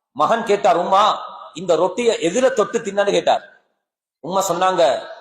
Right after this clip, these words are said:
"தஜல்லா நதியுடைய அந்த ஆறு ஓடுது, அந்த தண்ணீரை தொட்டி சாப்பிடுந்தாங்க." அதுல உருவானவர் தான் இமாம் அபூ ஹாத்தம் ராஸி ரஹ்மத்துல்லாஹி அலைஹி. மிகப்பெரிய ஒரு கிதாப் எழுதினார்.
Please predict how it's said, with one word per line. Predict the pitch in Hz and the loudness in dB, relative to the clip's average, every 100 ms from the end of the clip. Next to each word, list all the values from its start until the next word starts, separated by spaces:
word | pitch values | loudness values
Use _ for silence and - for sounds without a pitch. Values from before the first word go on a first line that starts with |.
| - - | -20 -10
"தஜல்லா | 143 147 196 196 160 | -4 0 2 2 2
நதியுடைய | 135 147 185 170 160 | 0 -2 -4 -2 0
அந்த | 147 110 135 135 | 0 0 0 2
ஆறு | 120 185 196 | 4 4 2
ஓடுது, | 151 170 170 156 147 - _ _ | 0 -2 0 -2 -4 -6 _ _
அந்த | - 185 185 | -8 -2 -2
தண்ணீரை | - 165 214 226 180 | -2 -4 -2 0 0
தொட்டி | 160 - - | -2 -4 -2
சாப்பிடுந்தாங்க." | 143 143 131 98 85 - _ _ _ _ _ _ _ _ _ _ _ _ - - - | -2 -2 -6 -6 -10 -16 _ _ _ _ _ _ _ _ _ _ _ _ -20 -12 -4
அதுல | 139 175 | 0 2
உருவானவர் | 147 180 196 175 156 | 2 2 4 4 2
தான் | 147 165 | 2 0
இமாம் | 139 143 123 | 0 0 0
அபூ | 123 | 0
ஹாத்தம் | 143 165 160 131 | 0 0 0 0
ராஸி | 123 127 | 0 0
ரஹ்மத்துல்லாஹி | 131 127 117 110 107 | -6 -10 -6 -2 -2
அலைஹி. | 101 101 - _ _ _ _ _ _ _ _ _ _ _ _ _ _ _ _ | -2 -4 -10 _ _ _ _ _ _ _ _ _ _ _ _ _ _ _ _
மிகப்பெரிய | - 156 196 220 208 | -2 0 0 2 2
ஒரு | 151 | 0
கிதாப் | 160 175 | 0 2
எழுதினார். | 147 139 110 - | 0 0 -2 -2